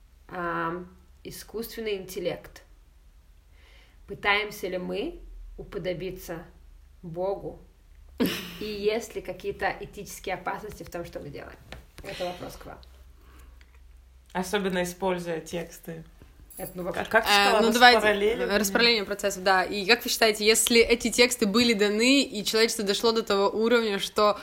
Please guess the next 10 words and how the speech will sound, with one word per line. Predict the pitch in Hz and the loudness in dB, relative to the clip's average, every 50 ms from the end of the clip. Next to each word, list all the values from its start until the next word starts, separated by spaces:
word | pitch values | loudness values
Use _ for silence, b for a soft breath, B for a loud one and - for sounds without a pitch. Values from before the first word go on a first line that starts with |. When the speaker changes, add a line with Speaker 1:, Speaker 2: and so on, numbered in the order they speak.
| B B B | B B B
Speaker 3:
может | 196 208 214 220 233 233 233 214 208 - | 2 4 6 8 8 6 6 2 0 -2
создать | - 196 185 185 196 190 180 | -2 -2 0 2 2 2 2
искусственный | 180 - - 214 208 - 196 190 190 | 0 -2 -4 -4 -4 -2 -2 -2 0
интеллект | 175 196 202 247 262 262 | 0 2 4 4 4 4
и | 226 | 2
обучить | 202 196 202 202 - - 247 233 - - | 0 0 0 -2 -2 0 0 0 0 0
его | 202 180 208 220 220 | 0 2 2 2 2
при | 220 202 175 | 2 -2 -4
помощи, | - 220 220 220 214 208 202 - - - 196 190 180 180 B B B B B B | 0 2 2 2 2 0 -2 -2 -2 0 0 0 -2 -2 B B B B B B
э, | 190 180 180 175 175 175 175 175 175 175 175 175 170 | -4 -4 -2 -2 -2 -2 -2 -2 -2 -2 -2 -2 -4